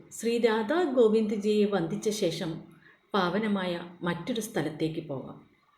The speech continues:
ഹരേ കൃഷ്ണ. ഹരേ കൃഷ്ണ. വംശീവട്ട്. ഈ സ്ഥലത്ത് അയ്യായിരം കൊല്ലം മുമ്പ് ഒരു വടവൃക്ഷം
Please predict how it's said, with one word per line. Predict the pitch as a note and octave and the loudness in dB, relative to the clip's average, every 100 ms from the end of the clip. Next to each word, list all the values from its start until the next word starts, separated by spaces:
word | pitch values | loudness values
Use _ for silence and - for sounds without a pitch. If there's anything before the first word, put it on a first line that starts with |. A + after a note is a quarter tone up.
| _ _ _ _ - - - | _ _ _ _ -20 -20 -8
ഹരേ | D3+ D3+ | -2 -2
കൃഷ്ണ. | D3+ - C#3+ - - - - - - _ _ _ _ - _ _ _ _ _ _ - - - - - - - - | -2 -6 -6 -8 -12 -16 -20 -20 -20 _ _ _ _ -20 _ _ _ _ _ _ -20 -20 -20 -20 -20 -20 -20 -6
ഹരേ | G3+ D#3 | -2 -2
കൃഷ്ണ. | - D#3 - D3 - - - - - - - | -4 -8 -10 -10 -14 -18 -20 -20 -20 -20 -2
വംശീവട്ട്. | B3 C#4 D4 D4 C4 F3+ C3 - - - - - - - | 2 4 4 2 0 2 -2 -4 -14 -20 -20 -20 -20 0
ഈ | F4 G4+ | 4 4
സ്ഥലത്ത് | G4+ A3 F3+ - F3 - - - - | 4 0 0 -4 -6 -6 -16 -10 -2
അയ്യായിരം | A3 A#3 D4+ F#4 F#4+ F#4 | 0 2 4 4 2 2
കൊല്ലം | C#4+ F#3 G3+ G3 | 2 2 4 2
മുമ്പ് | D#3+ D#3+ D#3+ F#3+ | 2 0 -2 0
ഒരു | F3+ | 0
വടവൃക്ഷം | E3+ D#3 D#3 C#4 C#4 - | 0 0 0 -2 -2 -4